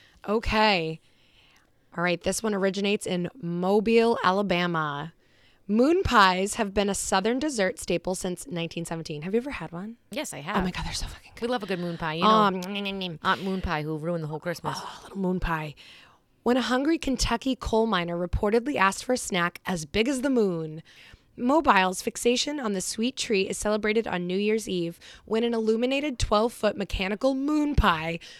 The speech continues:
Speaker 1: travels down the R S A Bank Trust building at midnight.
Speaker 2: <laughs>
Speaker 1: I love it.
Speaker 2: Me
Speaker 1: It's, like,
Speaker 2: too.
Speaker 1: really weird that they have, like, a, one town has, like, a, uh, donut-related
Speaker 2: Yeah.
Speaker 1: thing and then a moon pie. Oh,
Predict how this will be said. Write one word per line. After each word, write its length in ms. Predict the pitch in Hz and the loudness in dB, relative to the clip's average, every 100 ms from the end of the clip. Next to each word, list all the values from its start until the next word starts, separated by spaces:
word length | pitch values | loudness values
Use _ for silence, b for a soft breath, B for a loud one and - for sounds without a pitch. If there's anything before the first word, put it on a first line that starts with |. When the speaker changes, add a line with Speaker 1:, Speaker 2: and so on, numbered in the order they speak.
| B | B
Speaker 1:
travels 440 | 262 262 294 254 | 2 2 2 2
down 220 | 233 220 | 4 4
the 120 | 214 196 | 4 4
R 220 | 208 240 | 6 6
S 180 | 247 - | 4 2
A 80 | 269 | 2
Bank 320 | 220 220 - | 2 2 -2
Trust 300 | - 170 - | -2 -2 -2
building 320 | 180 170 185 | -2 -2 -2
at 140 | 196 | -4
midnight. 440 | 185 170 165 160 190 | -4 -6 -6 -6 0
Speaker 2:
<laughs> 480 | 220 - 262 - 269 | 0 0 -4 -4 -2
Speaker 1:
I 200 | 330 330 | 0 0
love 240 | 320 262 | 0 0
it. 260 | 220 196 - | -4 -8 -8
Speaker 2:
Me 80 | - | -6
Speaker 1:
It's, 80 | 190 | -4
like, 80 | - | -2
Speaker 2:
too. 100 | 170 | 0
Speaker 1:
really 240 | 254 247 | 2 2
weird 300 | 233 247 214 | 0 -2 -4
that 120 | 190 190 | -6 -6
they 60 | |
have, 140 | 185 185 | -6 -6
like, 80 | 180 | -10
a, 80 | 170 - 175 - B B | -10 -20 -20 -20 B B
one 260 | - 202 214 | -10 -6 -6
town 180 | 214 196 | -6 -6
has, 100 | 185 | -6
like, 160 | 185 175 _ - | -10 -12 _ -12
a, 60 | 214 | -8
uh, 120 | 170 | -6
donut-related 1120 | 170 180 190 185 185 262 _ 190 180 185 202 | -6 -6 -4 -6 -6 -8 _ -14 -8 -4 -2
Speaker 2:
Yeah. 40 | 180 | -4
Speaker 1:
thing 160 | 202 | -6
and 100 | 196 | -6
then 80 | 180 | -8
a 20 | |
moon 180 | 180 196 | -6 -4
pie. 320 | 190 190 190 - | -2 -2 -2 -4
Oh, 160 | 175 | -10